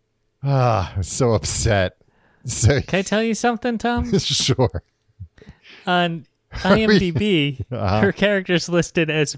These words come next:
Speaker 2: Peggy Bundy.
Speaker 1: Yeah, I mean, it was really only Al that called her Peg.
Speaker 2: Yeah.
Speaker 1: I think she went by Peggy. Hey,
Speaker 2: She was
Speaker 1: Peg.
Speaker 2: also in four episodes of Lost.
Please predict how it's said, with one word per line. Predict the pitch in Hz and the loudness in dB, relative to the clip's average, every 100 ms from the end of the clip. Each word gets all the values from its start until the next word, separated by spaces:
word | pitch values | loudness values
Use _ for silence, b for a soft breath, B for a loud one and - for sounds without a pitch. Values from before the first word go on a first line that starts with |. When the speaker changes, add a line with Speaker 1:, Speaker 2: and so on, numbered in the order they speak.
| - | -4
Speaker 2:
Peggy | - 214 202 175 | 0 0 0 -2
Bundy. | 139 131 139 139 143 - b b b b b b _ _ _ _ _ - | -2 -4 -6 -12 -14 -16 b b b b b b _ _ _ _ _ -10
Speaker 1:
Yeah, | 185 240 214 - | 0 0 0 -2
I | 196 | -2
mean, | 226 269 | 0 0
it | 247 | -2
was | 190 | -2
really | 277 311 302 | 0 2 2
only | 220 175 147 113 | 2 2 0 -2
Al | 120 131 139 | -2 0 2
that | 117 | 0
called | 104 117 101 | 0 0 0
her | 95 | -2
Peg. | - 101 87 76 80 - _ _ _ | 0 0 0 -2 -10 -18 _ _ _
Speaker 2:
Yeah. | - 147 135 131 135 - _ _ _ _ _ _ 117 | -10 -6 -6 -6 -8 -12 _ _ _ _ _ _ -4
Speaker 1:
I | |
think | 110 151 127 | 0 0 0
she | 147 | 2
went | 139 113 | 4 2
by | 82 95 | 2 0
Peggy. | 85 98 90 78 76 - _ _ _ _ _ _ _ _ _ _ | 2 0 0 -2 -6 -8 _ _ _ _ _ _ _ _ _ _
Hey, | 135 | -2
Speaker 2:
She | 113 | 2
was | 117 | 2
Speaker 1:
Peg. | 110 | 2
Speaker 2:
also | 208 208 156 | 0 -2 -4
in | 135 127 131 | -4 -6 -10
four | - - 143 135 | -12 -4 -2 0
episodes | 131 135 - 135 131 | -2 -4 -6 -6 -6
of | 127 | -6
Lost. | 131 170 - - - | -4 -4 -8 -12 -16